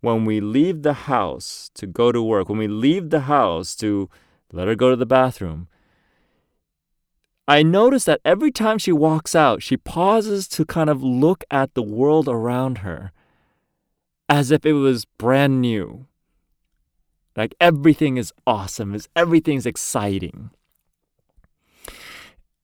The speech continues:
And then she looks at me with this look on her face. She goes, "We're outside." Sometimes she doesn't even bother. She's so excited and so, so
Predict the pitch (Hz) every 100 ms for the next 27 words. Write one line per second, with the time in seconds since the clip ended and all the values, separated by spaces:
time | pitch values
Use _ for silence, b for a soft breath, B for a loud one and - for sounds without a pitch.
0 | _ - 147 147 151 151 143 202 - 180
1 | 139 131 120 101 123 131 180 180 135 113
2 | - 110 101 110 110 104 87 - _ _
3 | _ _ _ - 85 90 - 120 220 185
4 | - _ _ _ _ _ _ _ _ _
5 | _ - 156 143 156 147 143 139 143 135
6 | 147 151 123 - 175 160 - 156 175 170
7 | 160 139 131 151 151 B B B - 165
8 | 147 143